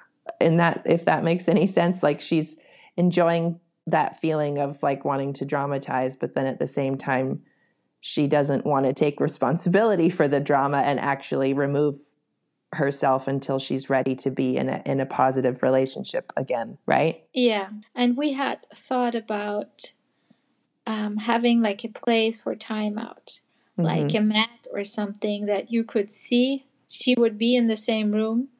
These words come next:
Speaker 1: Mm-hmm.
Speaker 2: but she's so loud, I can't stand it.
Speaker 1: Oh, <laughs> right. So she'll sit on the mat and, like, wail, but
Speaker 2: Yeah.
Speaker 1: <laughs> Yeah, so, you know, it might not,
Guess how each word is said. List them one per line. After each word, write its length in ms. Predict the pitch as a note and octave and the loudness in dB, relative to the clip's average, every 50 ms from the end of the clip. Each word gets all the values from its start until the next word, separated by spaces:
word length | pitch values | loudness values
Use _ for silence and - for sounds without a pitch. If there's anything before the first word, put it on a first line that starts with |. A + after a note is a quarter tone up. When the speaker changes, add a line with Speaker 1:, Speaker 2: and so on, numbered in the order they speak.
| _ _ - | _ _ 2
Speaker 1:
Mm-hmm. 240 | E3+ E3 D#3+ D#3 D3+ | 2 4 4 4 4
Speaker 2:
but 100 | D3 D3+ | 2 2
she's 320 | - - C4 C4 - - - _ _ - | 0 -2 -4 -6 -10 -14 -16 _ _ -4
so 220 | - C4+ C#4 D4+ | 0 2 4 4
loud, 580 | D4 C#4+ B3+ A3 G#3 G3+ G#3 G#3 G#3+ A#3+ B3 - - _ _ _ _ _ _ _ _ _ _ _ _ _ _ _ _ _ _ _ - | 4 4 4 2 2 0 0 0 -2 -2 -4 -6 -10 _ _ _ _ _ _ _ _ _ _ _ _ _ _ _ _ _ _ _ -6
I 80 | A#3 A3+ | -4 -4
can't 360 | A3 - A3+ G#3 G#3 G#3 G#3 | -4 -4 -4 -4 -4 -6 -8
stand 460 | - - - A3 A3+ A#3 A#3+ G#3 A3 | -10 -8 -4 -2 0 0 0 0 -2
it. 180 | - - - _ _ _ _ _ _ _ _ _ _ _ - | -6 -8 -10 _ _ _ _ _ _ _ _ _ _ _ 2
Speaker 1:
Oh, 200 | E3 E3 E3 D#3+ | 2 4 4 4
<laughs> 240 | G#3 - - - - | 2 0 -2 0 0
right. 140 | G#3 - - - _ _ - | 0 0 -2 -12 _ _ -8
So 300 | - A3+ - - F#3 B3+ | -6 -6 -2 0 0 0
she'll 300 | - - - F#3+ F#3+ - | 0 2 2 2 2 0
sit 260 | - - G3+ F3+ F3 | 0 0 0 2 2
on 220 | E3+ E3+ E3+ F3 E3 | 2 2 0 0 -2
the 100 | E3 D#3+ | -2 -2
mat 300 | D#3 D#3 D3+ D#3 D#3 - | -2 -2 -2 -2 -4 -4
and, 140 | D3+ D3+ D3+ | -6 -6 -6
like, 320 | D3+ D3 C#3+ - - - _ _ _ _ _ | -4 -6 -6 -8 -12 -20 _ _ _ _ _
wail, 600 | - D3+ D#3 D#3+ D#3+ D#3+ D3+ D#3 F3 G#3 - - _ _ - C4+ A3 - | -2 0 2 2 4 4 4 2 2 0 -2 -6 _ _ -10 -10 -8 -4
but 260 | - E3+ - G#3 - - | -2 -2 0 -2 -2 -2
Speaker 2:
Yeah. 220 | B3 - G#3 F#3 F3+ F3+ - - - - - - - | 0 2 2 2 2 -2 -8 -16 -20 -20 -20 -6 -2
Speaker 1:
<laughs> 60 | F#4+ F#4 F#4+ - A4 G#4 G#4+ - F#4+ G4 G4+ - - - - - - - C#4 - - - - - - - G#4+ - - _ - G#4 G#4 _ _ G#4+ G#4 G#4 _ _ - - - - - - - - - - - _ _ _ _ _ _ _ _ _ _ _ _ _ _ - | -2 -2 0 0 -2 -2 0 0 -2 -2 -2 -4 -8 -8 -8 -8 -10 -10 -10 -10 -12 -12 -12 -10 -10 -10 -10 -10 -8 _ -8 -8 -8 _ _ -6 -6 -6 _ _ -20 -20 -18 -18 -18 -20 -20 -20 -20 -20 -20 _ _ _ _ _ _ _ _ _ _ _ _ _ _ -2
Yeah, 260 | - F3+ F#3+ F3+ F3+ | 2 2 4 4 4
so, 320 | F3+ F3+ - G#3+ A3 A3+ - - | 4 4 4 4 4 4 2 2
you 140 | - A#3 A#3 | 2 4 4
know, 180 | A#3+ B3 B3 | 4 2 2
it 200 | - - A3 F#3 | 0 0 -2 -2
might 220 | F#3 G#3 G#3+ B3 - | 0 0 0 0 2
not, 320 | - G3+ F#3+ - - - | 0 0 0 -2 -4 -10